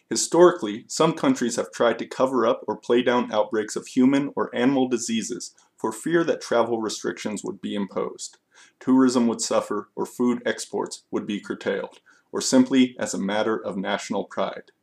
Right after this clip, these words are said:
The regulations were strengthened after China denied for months in two thousand three that it had a serious outbreak of lethal respiratory disease in its southern cities.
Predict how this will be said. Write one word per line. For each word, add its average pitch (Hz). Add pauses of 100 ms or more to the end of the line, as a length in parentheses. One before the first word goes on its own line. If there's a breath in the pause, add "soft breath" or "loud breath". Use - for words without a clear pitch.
(460 soft breath)
The 104
regulations 131
were 104
strengthened -
after -
China 120
denied 110
for 107
months 139
in 117
two 131
thousand 123
three 101 (300 soft breath)
that 104
it 95
had 117
a -
serious 135
outbreak -
of 107
lethal 131
respiratory 120
disease 104
in 107
its 92
southern 104
cities. -